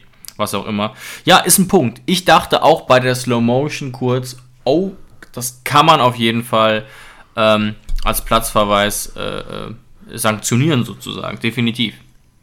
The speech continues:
Ansonsten aber, wie gesagt, in dem Spiel Schalke nicht ganz so chancenlos, nicht ganz so hoffnungslos, wie das eben jetzt im Pokal der Fall war, was ja dann auch Kramer zugeben musste.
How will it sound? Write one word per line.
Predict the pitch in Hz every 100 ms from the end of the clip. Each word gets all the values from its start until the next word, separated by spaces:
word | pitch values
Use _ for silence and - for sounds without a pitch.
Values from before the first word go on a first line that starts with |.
| _ _ _ _ - - - - -
Ansonsten | 123 123 151 - 123
aber, | 123
wie | 123
gesagt, | 139 127 131 123
in | 120
dem | 135
Spiel | 131 - 131 - -
Schalke | - - 131 143 135
nicht | 123 175 -
ganz | 127 127 135
so | 127
chancenlos, | - 135 147 131 123 127 127
nicht | 147 147
ganz | 131 131
so | 131
hoffnungslos, | 123 135 131 123 123 123 120 123
wie | 117
das | 113
eben | - 113 113
jetzt | 110 107 -
im | 113 110
Pokal | 107 - 110 131
der | 135 135
Fall | 123 117 117
war, | 117 123 127 - - -
was | 113
ja | 113
dann | 110 104
auch | -
Kramer | 113 113 110 107
zugeben | 120 117 113 110
musste. | 110 110 - 110